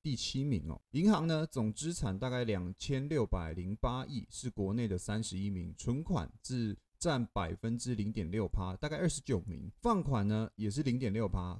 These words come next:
大概在三十一名哦。其实日盛银行啊，或者是日盛金啊，在台湾算是比较中后段的一间公司哦。其实日盛呢，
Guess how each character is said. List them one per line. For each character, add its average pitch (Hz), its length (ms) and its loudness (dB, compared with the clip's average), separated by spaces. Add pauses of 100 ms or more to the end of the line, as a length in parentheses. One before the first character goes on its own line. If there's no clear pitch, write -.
大 131 120 -4
概 120 140 0
在 107 340 0
三 117 260 -2
十 104 160 -4
一 95 160 -4
名 - 220 -8
哦。 - 20 -18 (340)
其 196 120 0
实 208 120 2
日 233 160 4
盛 185 240 2
银 131 400 -2
行 95 320 -2
啊， 92 100 -4
或 131 140 0
者 120 60 4
是 120 160 0
日 135 140 0
盛 110 240 0
金 92 240 -4
啊， 78 180 -4
在 151 220 -2
台 104 240 0
湾 113 280 0
算 117 220 -2
是 117 140 -6
比 - 100 -6
较 101 160 -2
中 104 260 -4
后 101 360 0
段 90 260 2
的 - 140 -14
一 85 80 -10
间 87 280 -4
公 87 240 -4
司 78 280 -8
哦。 64 160 -6
其 156 160 -2
实 160 120 2
日 175 220 2
盛 147 240 2
呢， 113 300 0